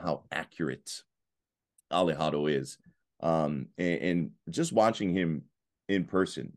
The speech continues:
uh, immediately jumped out at you. Like, you could tell. Uh, and, and that's one of those things, right? Part of it's the eye test. Uh, and yeah, he, he, he didn't look big. Uh, and, and I know we're spending a lot of time on that.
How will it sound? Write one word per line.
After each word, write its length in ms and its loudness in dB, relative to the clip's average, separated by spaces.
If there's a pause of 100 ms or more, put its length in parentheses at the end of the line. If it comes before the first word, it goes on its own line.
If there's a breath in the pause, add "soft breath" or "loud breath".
(140)
uh, 300 -4 (480)
immediately 540 4
jumped 260 -4
out 180 -2
at 160 -10
you. 220 -18
Like, 140 2
you 120 2
could 160 -2
tell. 320 0 (380)
Uh, 340 -2
and, 240 -2
and 100 0
that's 160 0
one 140 2
of 80 2
those 200 4
things, 280 -4
right? 160 0
Part 160 6
of 80 -2
it's 160 0
the 160 4
eye 100 2
test. 400 -4 (440)
Uh, 160 6
and 100 2
yeah, 160 4
he, 300 0
he, 240 -2
he 100 0
didn't 260 0
look 200 -2
big. 260 -4 (320)
Uh, 320 6
and, 200 0
and 180 0
I 60 2
know 120 4
we're 140 4
spending 340 0
a 120 4
lot 100 2
of 80 -10
time 440 -4
on 260 -2
that. 340 0